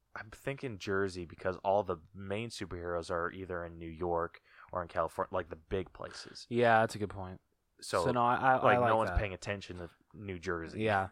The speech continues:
Speaker 2: I like this.
Speaker 1: Okay, cut to the end of school. They start to walk home together, but Bruno's brother Vic drives up and picks up Bruno, offers to give, uh, Kamala and Nakia a ride. Uh, they refuse.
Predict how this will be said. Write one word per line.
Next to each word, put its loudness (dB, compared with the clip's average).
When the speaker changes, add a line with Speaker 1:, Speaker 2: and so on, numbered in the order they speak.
Speaker 2:
I 2
like 0
this. -8
Speaker 1:
Okay, -2
cut 6
to 2
the 0
end -2
of 0
school. 4
They 6
start 4
to -2
walk 6
home 0
together, 4
but 4
Bruno's 0
brother 2
Vic 0
drives 6
up 6
and -8
picks -2
up 4
Bruno, -4
offers 2
to -8
give, -4
uh, 0
Kamala 4
and -2
Nakia 6
a 10
ride. 6
Uh, 2
they 2
refuse. -2